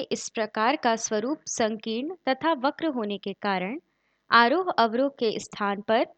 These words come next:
उपरोक्त राग चलन एवं स्वरूप को ही ध्यान में रखकर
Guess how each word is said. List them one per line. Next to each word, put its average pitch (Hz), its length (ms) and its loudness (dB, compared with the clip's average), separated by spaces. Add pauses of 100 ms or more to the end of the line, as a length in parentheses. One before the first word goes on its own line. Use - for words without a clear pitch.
(280)
उपरोक्त 285 500 0
राग 240 320 4
चलन 202 520 -2
एवं 233 320 0
स्वरूप 247 460 0 (100)
को 226 120 0
ही 208 260 -4 (320)
ध्यान 214 340 0
में 226 120 0
रखकर 214 560 -2